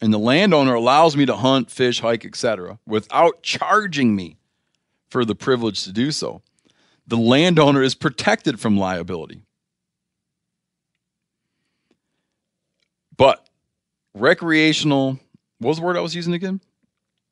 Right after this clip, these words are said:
R U Ss? Oh, recreational. Yeah. So anyhow, this liability,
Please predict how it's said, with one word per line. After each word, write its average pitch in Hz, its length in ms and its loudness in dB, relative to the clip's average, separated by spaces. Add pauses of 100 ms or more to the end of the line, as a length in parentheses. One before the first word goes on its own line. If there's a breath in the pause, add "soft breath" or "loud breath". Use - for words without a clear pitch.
(1900)
R 147 200 6
U 147 240 4
Ss? 185 440 0 (560)
Oh, 135 180 6
recreational. 135 880 2
Yeah. 110 220 4
So 123 380 2 (1500)
anyhow, 139 400 2
this 170 200 2
liability, 175 680 6